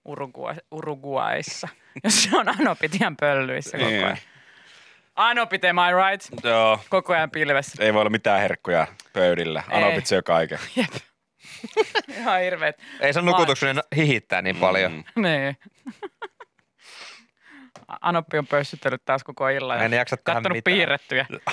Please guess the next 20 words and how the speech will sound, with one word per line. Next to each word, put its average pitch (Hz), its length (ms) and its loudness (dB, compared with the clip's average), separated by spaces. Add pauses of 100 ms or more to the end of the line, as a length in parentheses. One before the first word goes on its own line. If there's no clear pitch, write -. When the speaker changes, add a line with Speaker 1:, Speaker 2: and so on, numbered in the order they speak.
(120)
Speaker 3:
<laughs> - 420 -8
Joo. 107 140 2 (180)
Speaker 1:
Me 180 60 0
ollaan 175 240 2
täällä 175 160 2
ruoka-, 330 300 2 (100)
<laughs> 330 80 0
me 277 60 2
ollaan 320 160 2
täällä 302 220 2
ruokapöydissä 233 960 2
odoteltu. 156 520 0 (280)
Speaker 2:
Mä 131 160 2 (720)
kumppanin 127 440 2
vanhemmille 110 420 2
vähän 98 180 4
nihkeä 101 380 2
mennä, 85 280 -2
kun - 120 -6
heillä 92 180 2